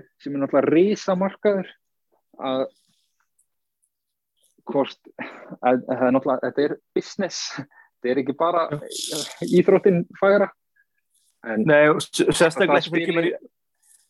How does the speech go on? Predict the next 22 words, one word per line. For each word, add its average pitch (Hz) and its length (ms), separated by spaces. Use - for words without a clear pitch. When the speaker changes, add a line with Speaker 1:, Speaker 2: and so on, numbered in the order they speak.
Speaker 1:
Já, 131 180
Speaker 2:
Já, 160 180
ég 151 80
Speaker 1:
hvort - 20
Speaker 2:
meina 156 80
Speaker 1:
að 151 60
það 127 100
Speaker 2:
það, 135 120
Speaker 1:
spilir 156 200
Speaker 2:
sérstaklega, 151 280
Speaker 1:
mjög 165 160
mikið 175 240
inn 170 80
í - 20
Speaker 2:
sérstaklega 175 380
hjá 170 100
United. 175 340
<laughs> - 460
Speaker 1:
Já, 113 80
sérstaklega 143 540
hjá 143 80
United. 151 340